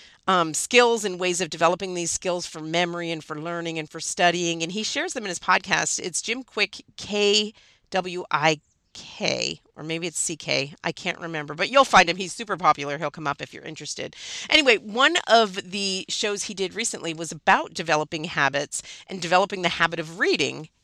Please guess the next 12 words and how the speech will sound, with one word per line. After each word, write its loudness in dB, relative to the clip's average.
in -4
particular. -6
And 4
he 2
was -2
recommending, 0
you -6
know, -4
start -4
where -4
you -12
are. -2